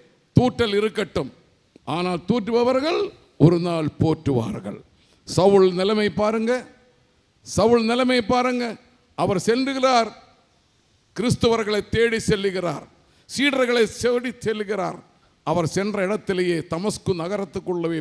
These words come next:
போறதுக்குள்ளவே ஒன்பதாம் அதிகாரம் ஐந்தாம் வசனத்திலே பாரு, "இப்போவே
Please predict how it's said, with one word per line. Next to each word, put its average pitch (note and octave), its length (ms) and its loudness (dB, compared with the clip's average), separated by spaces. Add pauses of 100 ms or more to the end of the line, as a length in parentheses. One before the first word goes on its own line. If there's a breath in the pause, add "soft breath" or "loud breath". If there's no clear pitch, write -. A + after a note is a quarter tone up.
போறதுக்குள்ளவே E3 1000 -4 (640)
ஒன்பதாம் F3 480 -4
அதிகாரம் E3+ 500 -2
ஐந்தாம் E3+ 460 -8
வசனத்திலே E3 580 -6 (100)
பாரு, D3 400 -6 (100)
"இப்போவே D#4+ 800 2